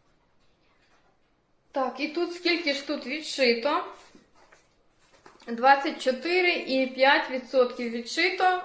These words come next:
У двадцять четвертому році я не брала цей процес. Стартів в мене було два, е, в мене було три старта в двох тисячному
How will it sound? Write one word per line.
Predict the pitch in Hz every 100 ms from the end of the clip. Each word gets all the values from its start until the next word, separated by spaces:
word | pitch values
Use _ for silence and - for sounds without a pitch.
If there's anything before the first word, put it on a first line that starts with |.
| -
У |
двадцять | 247 240 269 277 -
четвертому | 254 247 254 240 247 233 226
році | 269 330 - 294
я | 247 277
не | 294 285
брала | 254 262 254 233 214 220 - - - -
цей | - 262 277
процес. | 269 269 269 240 202 - - - _ - - - - _ _ _ _ _ _ _ _ _ _ _ _ _ _
Стартів | - 269 294 285 254
в |
мене | 254 277 262
було | 240 247 240
два, | 226 262 269 -
е, | 254 254
в | 247
мене | 254 277 254
було | 247 247
три | 226 285 320
старта | - - 226 214 240 269
в |
двох | 269 294
тисячному | - 294 302 - 294 285 285